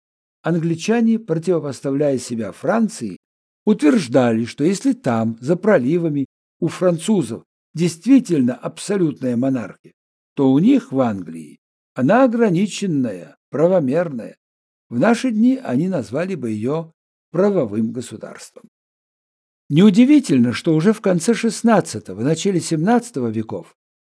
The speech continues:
именно на английской почве возникает понятие «гражданское общество», наряду и в противовес внушительному образу Левиафана. В своих рассуждениях о гражданском обществе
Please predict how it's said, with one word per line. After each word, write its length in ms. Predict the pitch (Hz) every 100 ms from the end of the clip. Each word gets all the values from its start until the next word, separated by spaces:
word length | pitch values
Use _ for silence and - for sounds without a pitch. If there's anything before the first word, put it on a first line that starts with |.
| _
именно 460 | 190 226 220 196 190
на 220 | 175 170
английской 680 | 151 139 156 214 190 - 139
почве 560 | - 113 - - 78 _ _ _ _
возникает 720 | 139 139 131 143 226 240 233
понятие 720 | 143 131 214 220 196 185 175 -
«гражданское 800 | 139 190 160 180 170 156 - 151
общество», 800 | 156 170 - - - - - - _ _ _ _ _
наряду 720 | 139 156 180 170 233 269 254 _ _ _ _
и 120 | 185
в 100 | 156
противовес 800 | - 143 - 117 104 165 233 - _ _ _
внушительному 840 | 127 147 143 - 214 220 202 202 196
образу 720 | - 139 147 151 131 147 143 _ -
Левиафана. 800 | 127 135 151 147 - 160 - _ _ _ _ _ _ _ _ _
В 80 | -
своих 340 | 214 247 240
рассуждениях 760 | 233 - 226 143 170 175 165 156
о 100 | 165
гражданском 680 | 135 143 135 208 - 156 120
обществе 640 | 113 110 143 131 - 135